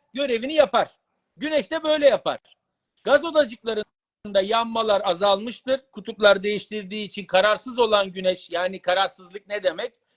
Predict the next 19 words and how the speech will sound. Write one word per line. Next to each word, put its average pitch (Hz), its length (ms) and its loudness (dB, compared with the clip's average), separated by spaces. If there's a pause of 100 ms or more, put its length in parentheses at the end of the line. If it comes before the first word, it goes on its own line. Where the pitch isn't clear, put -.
(140)
Ee, 170 260 0
şunu 220 220 -8
mu 240 80 -8
giysem, 208 460 -4
bunu 208 160 -6
mu 233 80 -8
giysem 214 360 -4
kararsızlığı 202 600 -2
değil. 226 220 -6 (360)
Güneşin 262 500 -6
kararsızlığı 202 1040 -2 (260)
içerisinde 254 640 -4
taşıdığı 185 760 0 (240)
elementlerin, 214 880 -2
gazların, 202 640 0
madenlerin 196 880 -2 (200)
birbirine 220 580 -4
olan 208 480 0 (120)
çevrimindeki 226 1160 -6